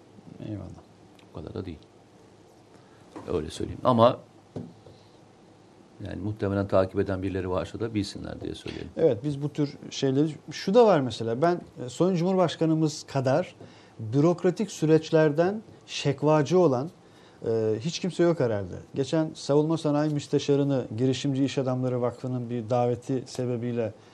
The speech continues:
Speaker 1: oradaydık. Orada dinledim. O da bürokratik süreçlerdeki sıkıntılardan şikayet etti. Yani düşününüz, hangi pozisyonlardaki insanlar bile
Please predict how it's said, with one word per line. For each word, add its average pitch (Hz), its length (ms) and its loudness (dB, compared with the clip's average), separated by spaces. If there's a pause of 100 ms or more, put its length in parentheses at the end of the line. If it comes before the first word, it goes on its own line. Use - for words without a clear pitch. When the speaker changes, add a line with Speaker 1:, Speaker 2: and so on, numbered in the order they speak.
(180)
Speaker 1:
oradaydık. 139 580 2
Orada 147 340 4
dinledim. 131 380 -2 (400)
O 180 180 4
da 170 240 6 (120)
bürokratik 147 500 4
süreçlerdeki 143 840 2
sıkıntılardan 127 840 -4
şikayet 110 480 -6
etti. 95 300 -10 (300)
Yani 120 360 -4
düşününüz, 139 480 -2
hangi 151 300 0
pozisyonlardaki 135 840 0
insanlar 131 560 -2
bile 123 260 0